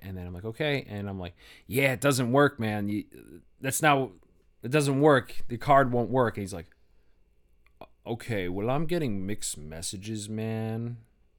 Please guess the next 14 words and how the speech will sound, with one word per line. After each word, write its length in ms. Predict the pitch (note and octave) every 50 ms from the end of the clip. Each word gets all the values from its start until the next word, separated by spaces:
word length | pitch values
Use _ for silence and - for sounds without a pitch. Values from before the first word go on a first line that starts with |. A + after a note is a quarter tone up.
| _ -
And 140 | D#2 E2 F2
I'm 140 | E2 E2 E2+
like, 400 | F2 F2 E2+ - - - - _ _ _ _ _ _ _ _ _ _ _ _ _ _ _ _ _ _ _ -
"W-, 220 | - D2 D2+ - - - _ _ _ _
no, 600 | G#2 A2 A2+ A#2+ C3+ C3+ C3+ B2+ B2 A#2 G#2+ G2 F2+ A2+
like, 420 | G#2 A#2+ A#2+ A#2 A2+ G2+ - - D#2
I 120 | G#2+ A2+
don't 120 | A#2+ A#2+ A#2+
know 80 | A2+
what 100 | A2+ A2
you 100 | A2 A2
mean." 200 | A2 A#2 A2+ G2
He's 140 | A#2 A2+ G#2+
like, 160 | G#2 G2 -